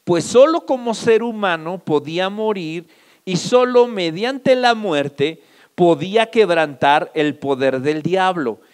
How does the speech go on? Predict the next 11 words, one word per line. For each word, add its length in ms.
quien 400
tenía 720
el 240
poder 580
sobre 480
la 160
muerte. 640
Únicamente 1040
de 300
esa 260
manera 640